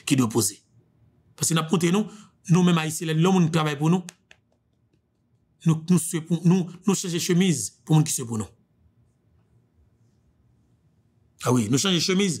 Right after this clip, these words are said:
pou moun ki che-, ki se pou nou. Komisè Miskadet se pou nou. Komisè Miskadet se pou nou.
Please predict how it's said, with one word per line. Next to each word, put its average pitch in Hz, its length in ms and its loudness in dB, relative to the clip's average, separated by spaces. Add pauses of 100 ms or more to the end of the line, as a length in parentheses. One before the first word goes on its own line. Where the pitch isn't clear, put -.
(140)
pou 165 140 2
moun 156 100 2
ki - 80 -6
che-, 151 160 -6
ki - 120 -2
se 135 120 -4
pou 120 120 -2
nou. 98 120 -4 (380)
Komisè 156 260 2
Miskadet 147 240 -2
se 131 160 -6
pou 117 120 -4
nou. 98 120 -12 (3500)
Komisè 143 240 -2
Miskadet 139 300 -2
se 170 140 -2
pou 165 100 2
nou. 180 160 0